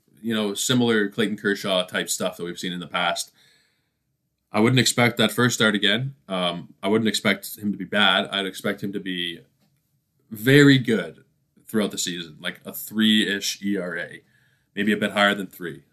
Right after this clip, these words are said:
That would be where I would kind of, I'm not gonna say that that's the baseline. That's about what I would a-, expect him to average throughout the season. It might go up and down a bit. Between three and three twenty in that range, I think would be really good for him. Especially, you know, he's not young anymore, Kershaw. He's thirty-four. He's been pitching a long time.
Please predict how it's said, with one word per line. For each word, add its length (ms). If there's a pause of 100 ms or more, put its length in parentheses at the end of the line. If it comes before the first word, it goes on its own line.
That 160
would 120
be 280
where 260
I 100
would 260
kind 180
of, 160 (1080)
I'm 80
not 100
gonna 100
say 120
that 100
that's 200
the 80
baseline. 500
That's 160
about 320
what 140
I 100
would 140
a-, 260
expect 420
him 80
to 100
average 320
throughout 180
the 60
season. 300
It 80
might 200
go 120
up 140
and 80
down 180
a 60
bit. 200 (480)
Between 260
three 400
and 100
three 220
twenty 480
in 120
that 220
range, 540
I 80
think 160
would 80
be 80
really 300
good 180
for 120
him. 280
Especially, 460
you 100
know, 140
he's 180
not 340
young 360
anymore, 320
Kershaw. 320
He's 160
thirty-four. 560
He's 100
been 80
pitching 240
a 60
long 300
time. 420